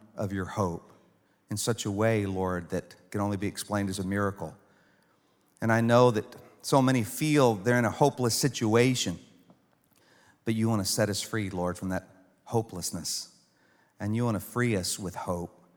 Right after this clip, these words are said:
And I pray that you would just speak directly to hearts and let people know that you know right where they're at, what they're going through, and that you will give them your word of hope today. For it's in Jesus' name we pray, amen.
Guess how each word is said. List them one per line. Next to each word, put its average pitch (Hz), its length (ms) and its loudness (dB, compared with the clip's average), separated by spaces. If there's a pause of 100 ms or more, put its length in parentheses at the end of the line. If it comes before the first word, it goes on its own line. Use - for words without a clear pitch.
(280)
And 139 100 -4
I 131 60 -4
pray 135 260 0
that 113 140 -4
you 107 180 -2
would 95 440 0
just - 220 -6
speak - 280 -4
directly 98 380 -2
to 104 80 -2
hearts 92 360 -2
and 95 100 -4
let 101 180 -2
people 110 280 -6
know 101 360 0
that 95 140 -10
you 104 120 -4
know 98 140 -2
right 92 280 -2
where 104 120 -2
they're 95 160 -2
at, 95 220 0
what 95 140 -6
they're 90 100 -6
going 95 320 -2
through, 101 320 -4 (1200)
and 117 140 2
that 104 120 2
you 110 500 0 (100)
will 101 140 -4
give 101 260 -2
them 95 160 -4
your 95 120 -4
word 92 200 -2
of 92 100 -6
hope - 240 -4
today. 80 360 -16 (1200)
For 104 100 -4
it's - 120 -6
in 90 100 -8
Jesus' 110 400 -4
name 113 160 -4
we 117 100 -6
pray, 82 380 -8 (120)
amen. 85 420 -8